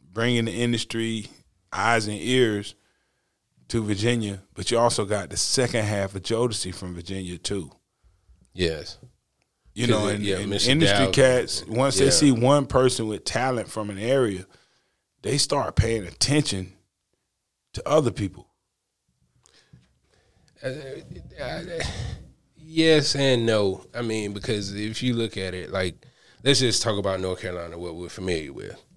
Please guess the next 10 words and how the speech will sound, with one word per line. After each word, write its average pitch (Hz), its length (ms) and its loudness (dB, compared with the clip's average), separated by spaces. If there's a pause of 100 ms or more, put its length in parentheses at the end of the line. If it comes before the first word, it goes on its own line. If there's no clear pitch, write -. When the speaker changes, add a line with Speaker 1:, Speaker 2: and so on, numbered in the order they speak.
(300)
Speaker 1:
Mm-hmm. 120 280 -2 (220)
Speaker 2:
Like, 92 440 -4
so 87 500 0 (400)
we 98 140 -6
said 95 260 0
Petey 110 240 2
Pablo 90 600 -4 (160)
shine 92 360 0
a 87 60 -6
light 85 340 -8